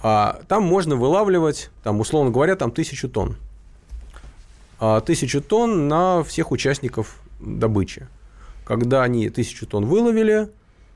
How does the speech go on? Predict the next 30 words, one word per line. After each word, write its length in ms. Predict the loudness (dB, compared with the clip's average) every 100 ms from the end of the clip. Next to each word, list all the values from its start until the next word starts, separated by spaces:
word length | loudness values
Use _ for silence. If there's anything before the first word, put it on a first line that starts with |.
| -4
а, 80 | -2
до-, 220 | 0 0
добыча 320 | 2 0 0
закрывается. 640 | -2 0 0 2 0 -2 -2
А 60 |
дальше 260 | 0 0 -2
смотрят, 640 | 0 2 2 0 -4 -8 -16 -20 -20 -20 -20 -18 -2
а 460 | 2 4 2 0
в, 400 | -4 -12 _ -12
в 60 | -4
какой 200 | 0 2
момент 380 | 2 2 0 0
они 160 | 0 2
выловили. 640 | 2 2 2 0 0 -2
Там, 140 | -4 0
может 220 | 0 0
быть, 100 | 0
они 140 | 2
выловили 260 | 2 2 2
в 60 |
начале 340 | 2 2 2 0
сезона, 380 | 0 -2 0 0
а 40 |
рыба 200 | 0 -2
все 100 | -2
еще 240 | -2 0
идет. 300 | 0 2 0
И 80 | 0
тогда 320 | 0 2 2
наука, 560 | 2 2 2 0 -2